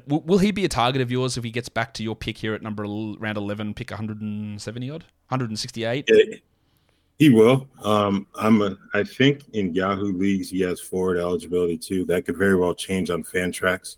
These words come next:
Speaker 1: Mm.
Speaker 2: But I think maybe, you know, he's some for that reason, especially if he has multi-positional, you know, availability. I think that's gonna boost his value even more. But,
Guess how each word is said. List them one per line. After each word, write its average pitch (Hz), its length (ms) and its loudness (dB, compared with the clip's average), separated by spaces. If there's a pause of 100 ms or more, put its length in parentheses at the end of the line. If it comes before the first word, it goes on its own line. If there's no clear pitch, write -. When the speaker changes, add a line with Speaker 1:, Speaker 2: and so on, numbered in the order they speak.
(120)
Speaker 1:
Mm. 104 380 -6
Speaker 2:
But 92 280 4
I 95 60 2
think 104 380 -2 (880)
maybe, 113 680 8
you 107 140 0
know, 98 80 2
he's 110 280 0
some 107 220 2
for 104 140 -2
that 107 240 4
reason, 104 400 0
especially 107 480 0
if 85 80 -2
he 92 200 -2
has 95 260 0
multi-positional, 90 1400 -4 (300)
you 90 120 -6
know, 85 120 -2
availability. 90 920 0 (460)
I 110 140 6
think 104 140 0
that's 101 180 2
gonna 98 240 4
boost 95 300 2
his 87 160 -4
value 92 540 2
even 82 160 -6
more. 92 320 2
But, 82 280 0